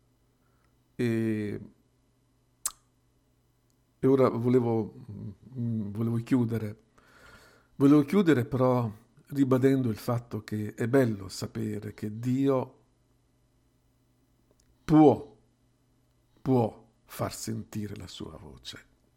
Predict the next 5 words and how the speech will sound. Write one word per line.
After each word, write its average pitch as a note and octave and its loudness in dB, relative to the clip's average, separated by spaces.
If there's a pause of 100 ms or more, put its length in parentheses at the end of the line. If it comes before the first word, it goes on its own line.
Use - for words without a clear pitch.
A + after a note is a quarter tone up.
(360)
Può. C3+ 4 (2000)
Certo, C#3+ 6
in B2 0
maniera C3 0
diversa, A2+ -4